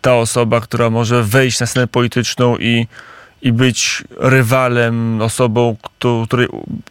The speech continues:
mm, Ukraińcy bardziej zaufają niż,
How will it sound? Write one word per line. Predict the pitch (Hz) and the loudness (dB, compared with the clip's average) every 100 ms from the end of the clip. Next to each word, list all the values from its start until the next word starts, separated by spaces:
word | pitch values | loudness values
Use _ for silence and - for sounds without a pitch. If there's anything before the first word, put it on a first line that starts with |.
| _ - | _ -4
mm, | 117 117 110 - 117 107 98 | 0 0 0 0 0 0 0
Ukraińcy | 120 123 127 117 127 | 0 2 2 2 0
bardziej | 117 185 143 135 | 2 0 2 0
zaufają | 120 113 - 120 113 | 2 0 0 0 0
niż, | 113 113 - | 0 -2 -4